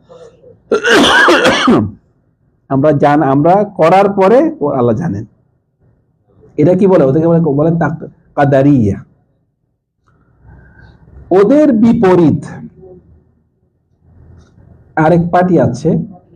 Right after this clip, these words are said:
তাদেরকে বলা হয় জাবরিয়া। তারা বলে যে আমাদের মাখলুকের কোনো ইচ্ছা নেই,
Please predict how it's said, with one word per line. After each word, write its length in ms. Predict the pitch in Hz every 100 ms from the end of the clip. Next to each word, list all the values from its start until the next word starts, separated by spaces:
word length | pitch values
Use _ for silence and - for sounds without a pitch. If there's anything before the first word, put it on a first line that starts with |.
| - _ _ _ _ _ _ -
তাদেরকে 320 | 147 170 170
বলা 200 | 165 165
হয় 60 | 147
জাবরিয়া। 720 | - 127 120 120 117 101 76 - _ _ _ _ _ _ -
তারা 260 | 151 202
বলে 480 | 208 220 175 151 190 - - _ _ -
যে 200 | 143 - _
আমাদের 840 | 156 170 214 233 214 269 294 285 - _ _ _ _ _ _ _ _ _
মাখলুকের 840 | 139 151 165 165 185 220 226 240 233
কোনো 200 | 226 190
ইচ্ছা 400 | 147 - 151 123
নেই, 280 | 98 98